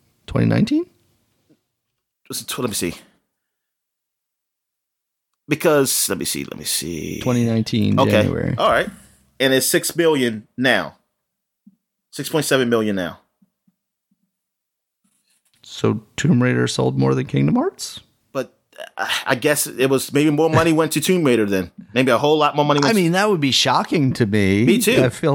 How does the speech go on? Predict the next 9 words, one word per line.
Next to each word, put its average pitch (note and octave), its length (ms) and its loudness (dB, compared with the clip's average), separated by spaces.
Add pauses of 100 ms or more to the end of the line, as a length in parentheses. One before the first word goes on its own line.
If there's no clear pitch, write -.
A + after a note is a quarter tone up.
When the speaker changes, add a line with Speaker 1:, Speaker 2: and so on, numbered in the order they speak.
Speaker 1:
like B2+ 200 2
Speaker 2:
'Cause E3 100 2
Kingdom A#3 220 0
Hearts B3+ 120 -2
took A#3 100 0
forever. G3 540 -2 (640)
Speaker 1:
Yeah, G3+ 440 -2 (140)
exactly. E3+ 600 0 (1200)
<laughs> D3 80 0